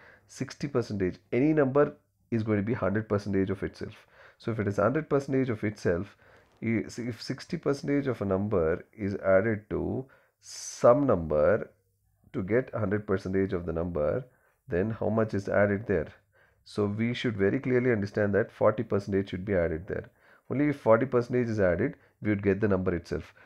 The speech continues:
So then forty percentage of the number, instead of forty percentage of the number, they have added sixty in that, which means forty percentage is nothing but sixty. Forty percentage is nothing but sixty.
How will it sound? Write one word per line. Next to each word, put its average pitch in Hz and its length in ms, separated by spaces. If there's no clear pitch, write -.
So - 180
then 101 160
forty 151 400
percentage 139 540
of 113 140
the 110 60
number, 104 460
instead 123 240
of 139 80
forty 120 240
percentage 131 400
of 113 140
the 101 60
number, 92 280
they 104 320
have 107 140
added 90 340
sixty - 480
in 110 100
that, 80 240
which 82 380
means 113 500
forty 147 320
percentage 131 480
is 120 100
nothing 95 360
but 190 120
sixty. - 320
Forty 120 240
percentage 135 400
is 127 100
nothing 104 320
but 117 120
sixty. - 360